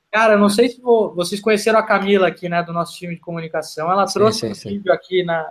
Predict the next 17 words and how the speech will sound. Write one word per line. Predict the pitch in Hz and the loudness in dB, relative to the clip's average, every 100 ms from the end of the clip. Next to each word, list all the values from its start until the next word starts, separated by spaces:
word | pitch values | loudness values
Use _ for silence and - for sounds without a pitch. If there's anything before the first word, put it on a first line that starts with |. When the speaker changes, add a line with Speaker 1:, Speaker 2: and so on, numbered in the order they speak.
| - | -14
Speaker 1:
na, | 156 151 - 156 | -14 -14 -14 -8
na | 160 | -2
Global | 175 175 185 | 0 4 4
Vita | 185 185 202 254 | 4 2 2 2
falando, | 240 240 247 | 4 4 4
"Ai, | 311 320 220 | 4 4 4
dá | 262 | 4
uma | 311 | 6
olhada | 302 302 302 | 6 4 2
no | 302 | 0
que | 294 | -2
aconteceu | 285 269 - 269 | 0 -2 2 2
na | 269 | 4
Maratona | 262 262 254 254 | 2 2 0 -6
de | 247 | -2
Nova | 254 254 | 0 2
York", | 220 220 233 208 | 4 4 4 2